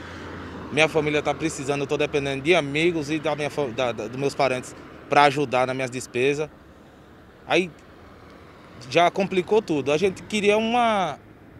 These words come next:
uma resposta concreta. Se vai vigorar o, o decreto,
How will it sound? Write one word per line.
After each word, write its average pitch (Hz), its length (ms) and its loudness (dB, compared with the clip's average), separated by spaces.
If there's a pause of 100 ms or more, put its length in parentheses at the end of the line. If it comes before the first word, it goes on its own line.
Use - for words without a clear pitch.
(160)
uma 214 100 2
resposta 190 500 0
concreta. 127 640 0 (360)
Se 247 320 0
vai 135 420 4 (180)
vigorar 147 640 2 (140)
o, 139 220 -8
o 131 160 -6
decreto, 143 580 2